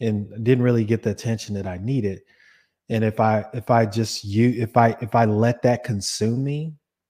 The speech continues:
and use it as, as an excuse, it'll hold you back in life. So use that, use that struggle, use those fears, use that pain to propel you to your goal, whatever your goal is, whatever service or product that you sell,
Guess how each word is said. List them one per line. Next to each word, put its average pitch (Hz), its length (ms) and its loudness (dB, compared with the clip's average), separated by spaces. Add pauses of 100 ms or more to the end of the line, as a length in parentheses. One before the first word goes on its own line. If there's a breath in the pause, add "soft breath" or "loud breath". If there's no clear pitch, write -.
(100)
and 104 140 -4
use 120 200 0
it 127 60 2
as, 107 240 0
as 107 340 -4
an 101 80 -6
excuse, - 760 -4 (420 soft breath)
it'll 113 200 2
hold 117 360 0
you 107 80 0
back 110 320 -2
in 85 100 -12
life. 85 240 -18 (600)
So 104 260 0
use 117 440 0
that, 92 380 -8
use 143 320 0
that 113 160 2
struggle, - 580 -6 (220)
use 139 360 0
those 110 300 0
fears, 90 400 -4
use 139 300 -2
that 113 260 -2
pain 107 540 -2 (420 soft breath)
to 120 120 -4
propel 123 500 0
you 90 340 -8 (480)
to 127 240 2
your 110 180 2
goal, 92 460 -4
whatever 143 320 0
your 143 140 4
goal 113 320 0
is, 87 200 -12
whatever 123 320 0
service 120 540 -2
or 104 40 -6
product 110 440 -2
that 98 180 -8
you 98 80 -10
sell, 127 460 -4